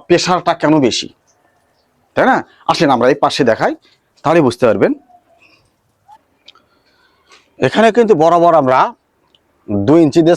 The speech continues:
সাপ্লাই করেছি ট্যাঙ্কি থেকে। তাহলে দুই ইঞ্চি যখন আমরা দেব, তখন কিন্তু পানির প্রেশারটা অবশ্যই বেশি হবে। যদি আমরা এক দিয়ে এক দিয়ে করতাম, এক by এক, তাহলে কিন্তু পানির প্রেশারটা অত হতো না। এখানে কিন্তু দুই ইঞ্চি দেওয়া আছে সাপ্লাইয়ের ক্ষেত্রে, আর পাশাপাশি এই যে ওভারফ্লো,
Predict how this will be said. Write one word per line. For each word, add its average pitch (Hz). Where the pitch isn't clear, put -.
সাপ্লাই 139
করেছি 101
ট্যাঙ্কি 104
থেকে। -
তাহলে 131
দুই 151
ইঞ্চি 175
যখন 180
আমরা 165
দেব, 131
তখন 143
কিন্তু 143
পানির 127
প্রেশারটা 135
অবশ্যই 175
বেশি 101
হবে। -
যদি 147
আমরা 180
এক 170
দিয়ে 165
এক 139
দিয়ে 160
করতাম, 160
এক 156
by 139
এক, 160
তাহলে 156
কিন্তু 147
পানির 143
প্রেশারটা 139
অত 123
হতো 131
না। -
এখানে 151
কিন্তু 160
দুই 147
ইঞ্চি 147
দেওয়া 135
আছে 170
সাপ্লাইয়ের 147
ক্ষেত্রে, 190
আর 120
পাশাপাশি 151
এই 147
যে 147
ওভারফ্লো, 143